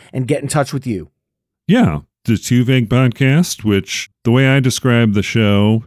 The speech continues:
Speaker 2: to anyone who hasn't heard it is very simple. One word, two hosts, stories,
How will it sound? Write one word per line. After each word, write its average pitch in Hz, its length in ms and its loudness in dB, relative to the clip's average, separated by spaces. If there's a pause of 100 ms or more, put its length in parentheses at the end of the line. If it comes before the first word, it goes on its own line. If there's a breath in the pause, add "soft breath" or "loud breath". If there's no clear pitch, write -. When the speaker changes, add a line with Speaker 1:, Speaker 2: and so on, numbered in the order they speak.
(100)
Speaker 2:
to 95 420 0
anyone 101 360 2
who 98 140 2
hasn't 92 280 0
heard 95 360 -2
it 101 60 -6
is 87 500 -2 (160)
very 95 180 -2
simple. 104 540 -2 (260)
One 110 260 0
word, 107 360 0 (160)
two 120 200 -2
hosts, 98 500 -2 (140)
stories, 95 560 -2